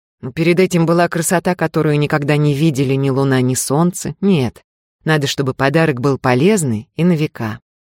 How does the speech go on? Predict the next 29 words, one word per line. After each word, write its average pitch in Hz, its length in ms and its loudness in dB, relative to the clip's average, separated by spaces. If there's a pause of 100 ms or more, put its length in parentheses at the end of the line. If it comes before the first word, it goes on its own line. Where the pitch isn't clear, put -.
(800)
Покрутила 233 640 0
фея 180 360 0
свой 160 400 2
аккуратно 156 520 0
завитый 147 500 0
локон 139 480 0
тонкими 202 520 0
пальцами, 190 640 -6 (320)
посмотрела 233 600 2
на 175 120 2
головку 175 480 0
принцессы, 151 720 -4
на 202 140 0
которой 214 420 0
торчал 208 480 0
только 208 340 0
рыжий 202 320 2
хохолок, 196 680 -2 (240)
а 175 80 0
детишки 175 400 -2
обычно 170 420 2
рождаются 165 500 0
без 165 200 0
волос, 175 480 0 (240)
в - 100 -20
крайнем 175 440 2
случае 180 440 0
с - 80 -4
хохолками, 165 840 -2